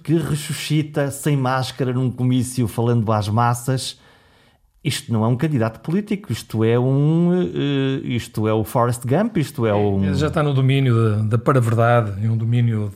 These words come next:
Speaker 2: de, de, até um pouco de loucura. Para nós é muito difícil, para os europeus, eh, interpretarem a, a, o comportamento, eh, de Trump. Ehm, vamos lá ver, Trump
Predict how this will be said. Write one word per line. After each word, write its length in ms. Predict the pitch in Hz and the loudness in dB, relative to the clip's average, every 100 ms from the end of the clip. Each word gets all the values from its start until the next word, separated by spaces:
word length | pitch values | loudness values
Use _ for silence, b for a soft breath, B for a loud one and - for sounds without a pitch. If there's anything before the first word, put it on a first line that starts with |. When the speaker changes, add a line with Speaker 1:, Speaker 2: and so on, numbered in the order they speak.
| - | -8
Speaker 2:
de, 320 | 127 107 120 | -8 -6 -6
de, 60 | 123 | -4
até 160 | 131 | 0
um 100 | 123 | 2
pouco 220 | 120 123 | 0 -2
de 60 | 139 | 0
loucura. 520 | 123 120 123 110 110 - B B B B B - - | 0 0 0 -2 -2 -8 B B B B B -16 -2
Para 100 | 226 | 2
nós 180 | 226 214 | 4 4
é 40 | |
muito 140 | 208 - | 2 0
difícil, 340 | 165 151 127 | -2 0 0
para 80 | 151 | 2
os 80 | 160 | 0
europeus, 560 | 156 175 170 165 - 190 | 0 2 0 0 -8 -4
eh, 200 | 160 139 | 0 2
interpretarem 800 | 147 147 - - 151 139 123 117 | 0 -4 -6 0 2 4 2 2
a, 60 | |
a, 680 | 110 117 147 127 123 123 143 | 2 0 0 0 0 -2 -4
o 40 | |
comportamento, 800 | 131 147 123 131 123 113 107 - - B B B B | -4 -2 0 2 4 2 -2 -16 -20 B B B B
eh, 320 | 165 127 117 110 | 0 2 4 2
de 120 | 120 | 0
Trump. 360 | 143 120 110 - - b b b b - | 2 2 0 -6 -20 b b b b -8
Ehm, 640 | 190 139 131 127 127 127 143 - | 0 2 4 4 2 0 -4 -4
vamos 180 | 226 214 | 0 2
lá 80 | 180 | 0
ver, 100 | - - | -2 -6
Trump 360 | 208 208 - | 0 0 -2